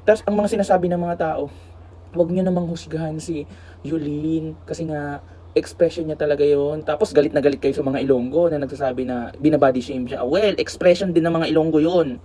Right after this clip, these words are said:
Ano, siya lang dapat ang magsalita ng ganun? Diyos ko, hindi nga siya minumura ng nakikita, nababasa kong comment eh. Pinasabihan lang siya na, "Uy, Baboy Ramo, maghanap ka ng page sa mga kain mo at yun yung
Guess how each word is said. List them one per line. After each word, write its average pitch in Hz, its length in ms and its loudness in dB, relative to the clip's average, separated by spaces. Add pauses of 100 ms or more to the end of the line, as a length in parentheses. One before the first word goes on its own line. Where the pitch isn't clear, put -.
(300)
Ano, 262 220 -6
siya 208 180 4
lang 185 120 0
dapat 156 240 2
ang 151 160 -4
magsalita 131 420 -4
ng 131 120 -4
ganun? 127 280 0 (1600)
Diyos 190 160 -8
ko, 254 120 -2
hindi 226 100 -2
nga 220 100 -2
siya 226 140 -2
minumura 202 340 2
ng 196 360 -8
nakikita, 190 440 -8
nababasa 175 400 0
kong 165 160 -8
comment 165 300 -6
eh. - 120 -12 (680)
Pinasabihan 175 420 2
lang 165 140 -2
siya 165 120 -6
na, 156 100 -4 (680)
"Uy, 214 160 6
Baboy 185 280 6
Ramo, 180 240 2
maghanap 165 360 -2
ka 180 80 -4
ng 151 280 -8
page 160 240 -4
sa 151 160 -10
mga 151 260 -4
kain 147 160 -2
mo 156 140 -4
at 151 120 -4
yun 151 240 -6
yung 135 80 -8